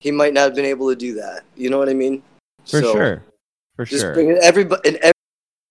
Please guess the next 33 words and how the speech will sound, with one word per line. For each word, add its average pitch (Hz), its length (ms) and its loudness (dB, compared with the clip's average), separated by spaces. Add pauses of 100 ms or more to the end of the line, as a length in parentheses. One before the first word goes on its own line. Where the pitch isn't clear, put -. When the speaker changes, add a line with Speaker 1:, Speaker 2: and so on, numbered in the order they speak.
(240)
Speaker 1:
everybody 165 380 0
always 139 260 0
comes 139 260 -8
back 120 280 -6
home. 139 300 -4
That's 117 220 -8
the 120 60 -16
thing 135 260 -6
with - 140 -12
Cleveland. 131 520 -6
Speaker 2:
<laughs> - 400 -12
Speaker 1:
And 151 160 4
might 156 200 2
be 160 100 -2
a 151 40 -2
Midwest 147 540 -2
thing. 120 220 -8
You 143 200 -8
always 165 320 0
come 123 180 -6
home. 113 360 -8 (200)
You 151 140 -8
always 131 400 0
come 113 180 -6
home. 104 260 -6 (480)
Speaker 2:
Oh, - 160 2
yeah. 160 380 6
Everybody 147 300 6
comes 107 260 2
back. 120 400 2 (220)
Okay. 127 360 -4
Speaker 1:
<laughs> 143 40 -16 (1120)
Speaker 2:
Uh, 107 460 -2